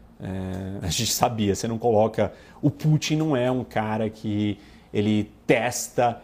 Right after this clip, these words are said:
e fala uma coisa e não faz. Ele sabe que ele vai ser percebido como alguém fraco. Colocar duzentos mil soldados ali na fronteira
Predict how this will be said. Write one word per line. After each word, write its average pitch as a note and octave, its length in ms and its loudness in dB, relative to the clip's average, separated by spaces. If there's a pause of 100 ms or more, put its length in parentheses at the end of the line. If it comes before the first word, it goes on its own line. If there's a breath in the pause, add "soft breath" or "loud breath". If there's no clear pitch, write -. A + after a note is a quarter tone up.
e A2 80 -4
fala A2+ 300 4
uma A2 140 2
coisa A2 260 0
e A2 40 0
não A2+ 120 -4
faz. F2+ 500 0
Ele G#2 120 -4
sabe G#2 260 0
que - 60 -2
ele A2 80 0
vai G#2 80 -2
ser G#2+ 100 -4
percebido G#2+ 400 -4
como G#2+ 160 -2
alguém G#2 240 0
fraco. - 460 -4 (320 loud breath)
Colocar A2+ 300 2
duzentos G#2+ 500 0
mil G#2 320 -2 (280 loud breath)
soldados G2 960 -2 (200 loud breath)
ali F#2+ 260 0
na F#2 100 -4
fronteira A2 760 2